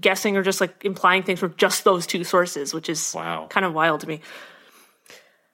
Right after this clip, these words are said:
Speaker 1: Among the details found in the document is a list of instructions for embalming the face of the deceased person, which was done with a piece of red linen coated in a special plant-based solution.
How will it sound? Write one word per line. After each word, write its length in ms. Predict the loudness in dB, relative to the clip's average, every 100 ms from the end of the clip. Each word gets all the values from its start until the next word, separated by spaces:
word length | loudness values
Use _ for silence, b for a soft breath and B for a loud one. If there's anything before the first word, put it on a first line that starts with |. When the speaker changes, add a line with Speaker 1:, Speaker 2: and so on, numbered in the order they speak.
| b 0
Speaker 1:
Among 280 | 4 4 6
the 100 | 4
details 420 | 4 4 4 4
found 300 | 4 4 4
in 80 | 4
the 60 | 4
document 420 | 4 4 2 4
is 80 | 4
a 40 |
list 180 | 4 2
of 80 | 2
instructions 500 | 2 2 0 -2 -2
for 140 | 0
embalming 480 | 0 0 0 0 2
the 80 | 0
face 560 | 0 2 2 2 -4
of 180 | -2 -2
the 80 | 0
deceased 460 | 0 0 0 -2 0
person, 460 | 0 2 0 0
which 180 | -2 0
was 180 | 0 2
done 380 | 4 4 4 0
with 220 | 0 0 0
a 60 |
piece 360 | -4 -2 -4 -4
of 200 | -4 0
red 200 | 4 4
linen 500 | 4 4 4 4 0
coated 380 | -2 4 6 6
in 100 | 4
a 60 | 0
special 420 | -2 -2 0 0
plant-based 680 | 0 -2 -4 -4 -4 -4 -2
solution. 520 | 0 0 -2 -4